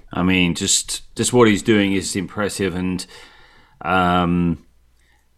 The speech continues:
you know, I'm so excited to see what he does next. I mean, he's talking U T M B, he's going out to France for that. I mean, that's just, like,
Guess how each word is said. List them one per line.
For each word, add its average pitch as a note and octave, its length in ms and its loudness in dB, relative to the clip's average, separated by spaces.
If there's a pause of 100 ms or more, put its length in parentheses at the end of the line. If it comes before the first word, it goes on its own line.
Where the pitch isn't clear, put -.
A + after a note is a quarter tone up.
(440)
you A2+ 80 4
know, G2 100 4
I'm G2+ 100 2
so C3+ 200 6
excited B2 400 2
to A2 100 -2
see B2 200 0
what A2 120 2
he A#2+ 60 0
does A2 220 0
next. A#2+ 320 -2
I A#2 40 0
mean, G#2+ 140 2
he's G2+ 300 0
talking A2+ 360 0
U A2 160 2
T A2 160 -6
M G2 120 -4
B, C#3+ 180 0
he's B2+ 140 -2
going G#2 260 -4
out G2 180 -12
to - 80 -18
France B2 380 -6
for A#2 100 -8
that. A2 280 -2
I - 20 -8
mean, G2+ 140 -8
that's G#2 180 -6
just, - 300 -8
like, G2+ 240 -6